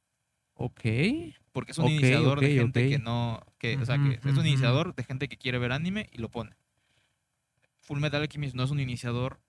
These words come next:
Speaker 2: en el sentido de que alguien que no sepa nada va a elegir ese como primero, ahorita. En
Speaker 1: Mm.
Speaker 2: su tiempo, que quizás hace diez años sí que lo era.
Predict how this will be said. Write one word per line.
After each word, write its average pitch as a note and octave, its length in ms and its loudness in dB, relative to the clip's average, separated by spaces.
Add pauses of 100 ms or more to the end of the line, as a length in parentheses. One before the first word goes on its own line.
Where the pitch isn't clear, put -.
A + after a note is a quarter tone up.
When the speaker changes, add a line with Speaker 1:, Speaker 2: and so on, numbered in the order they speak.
(160)
Speaker 2:
en A#2 240 -8
el A2+ 60 -14
sentido A#2 320 -6
de B2+ 100 -2
que A2 200 -8
alguien A#2+ 320 -6
que A#2 100 -8
no A2 120 -12
sepa B2 280 -4
nada A#2+ 240 -2
va G#2+ 120 -4
a A2 40 -6
elegir A2 300 -10
ese A2+ 160 -8
como G#2+ 200 -14
primero, G#2+ 500 -10
ahorita. A2 480 -10 (240)
En C3+ 140 -2
Speaker 1:
Mm. C3 40 4
Speaker 2:
su A#2+ 100 0
tiempo, C#3 340 -2
que B2+ 60 -2
quizás A#2+ 200 -4
hace B2+ 200 -2
diez A#2+ 200 -4
años D3 200 -6
sí A#2 100 -14
que A2 120 -14
lo G#2+ 140 -4
era. B2+ 160 -4